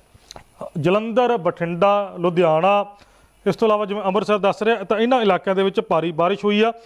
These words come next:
ਤਾਂ ਕੁਮੈਂਟ ਕਰਕੇ ਤੁਸੀਂ ਵੀ ਦੱਸ ਸਕਦੇ ਹੋ ਕਿ ਤੁਹਾਡੇ ਇਲਾਕੇ ਦੇ ਵਿੱਚ ਕਿਸ ਤਰ੍ਹਾਂ ਦਾ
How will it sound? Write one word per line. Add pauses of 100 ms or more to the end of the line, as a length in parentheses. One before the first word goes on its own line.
(240)
ਤਾਂ
ਕੁਮੈਂਟ
ਕਰਕੇ
ਤੁਸੀਂ
ਵੀ
ਦੱਸ
ਸਕਦੇ
ਹੋ (380)
ਕਿ
ਤੁਹਾਡੇ (420)
ਇਲਾਕੇ
ਦੇ
ਵਿੱਚ (400)
ਕਿਸ
ਤਰ੍ਹਾਂ
ਦਾ